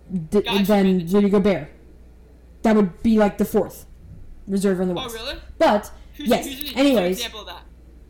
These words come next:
Speaker 1: Well, I don't, I wanna say,
Speaker 2: Oh,
Speaker 1: I wanna
Speaker 2: okay,
Speaker 1: leave
Speaker 2: okay,
Speaker 1: it till
Speaker 2: okay,
Speaker 1: later.
Speaker 2: yeah, we'll see, we'll see.
Speaker 1: I don't know. Jeremy Grant. He's very good.
Speaker 2: Oh, yeah. I, I had him on, but, yeah. I, I see what you mean.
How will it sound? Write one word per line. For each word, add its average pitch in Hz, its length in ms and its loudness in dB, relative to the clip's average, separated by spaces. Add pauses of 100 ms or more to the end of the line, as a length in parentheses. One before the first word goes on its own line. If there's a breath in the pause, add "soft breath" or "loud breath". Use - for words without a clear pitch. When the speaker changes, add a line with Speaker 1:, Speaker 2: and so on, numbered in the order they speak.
(1120)
Speaker 1:
Well, 233 240 0
I 220 80 4
don't, 214 160 2
I 220 80 0
wanna 214 200 0
say, 202 120 -2
Speaker 2:
Oh, 196 100 -2
Speaker 1:
I 190 60 -4
wanna 208 140 2
Speaker 2:
okay, 196 80 0
Speaker 1:
leave 180 140 0
Speaker 2:
okay, 180 120 -12
Speaker 1:
it 196 60 -18
till 196 100 -4
Speaker 2:
okay, 175 80 -4
Speaker 1:
later. 151 140 -8
Speaker 2:
yeah, 156 60 -14
we'll 202 80 -20
see, - 180 -20
we'll 110 100 -20
see. - 120 -20 (960)
Speaker 1:
I 196 60 -6
don't 220 100 0
know. 180 220 -2 (160)
Jeremy 220 320 0
Grant. 202 480 -4 (140)
He's 214 160 0
very 185 200 0
good. 160 100 -4
Speaker 2:
Oh, 277 140 -4
yeah. 269 200 -6 (220)
I, 285 120 0
I - 20 -6 (180)
had 262 220 -10
him 233 80 -18
on, 226 300 -14
but, 208 240 -16
yeah. 220 140 -14 (360)
I, 294 200 -6
I 285 40 -8
see 320 140 -12
what 240 140 -14
you 208 60 -18
mean. 190 180 -20